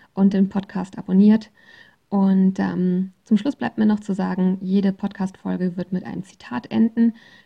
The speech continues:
Das liegt einfach daran, dass ich persönlich finde, dass, ähm, es schön ist, mit einer bestimmten Fokussierung aus einem Thema rauszugehen.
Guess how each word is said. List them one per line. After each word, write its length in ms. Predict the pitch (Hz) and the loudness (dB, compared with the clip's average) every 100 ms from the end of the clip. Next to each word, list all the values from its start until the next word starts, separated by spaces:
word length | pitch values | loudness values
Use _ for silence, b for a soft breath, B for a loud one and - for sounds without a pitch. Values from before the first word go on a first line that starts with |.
| B | B
Das 160 | 277 | -10
liegt 140 | 254 220 | -8 -6
einfach 240 | 220 208 | -4 -4
daran, 360 | - 208 208 202 | -4 -2 0 0
dass 120 | 190 | -2
ich 120 | - | -8
persönlich 440 | - 196 190 196 - | -6 -2 2 0 0
finde, 420 | 196 190 185 185 B B B - | -2 0 0 -4 B B B -12
dass, 340 | 196 185 - | -8 -8 -12
ähm, 580 | - 190 185 185 185 196 _ - 190 | -8 -4 -2 -2 -2 -4 _ -20 -18
es 220 | - 190 - | -14 -12 -6
schön 300 | - 226 214 | 2 2 2
ist, 220 | 202 202 | 0 -4
mit 120 | 185 | -4
einer 140 | 190 | -2
bestimmten 420 | 185 190 - 190 185 | -2 -4 -6 -6 -6
Fokussierung 800 | 196 190 190 - 240 233 233 | -8 -12 -12 -6 -4 0 0
aus 160 | 202 190 | 0 -4
einem 160 | - 190 | -6 -4
Thema 300 | 220 220 208 | 0 2 2
rauszugehen. 800 | 202 190 - 190 190 185 190 | -2 -6 -8 -8 -2 2 0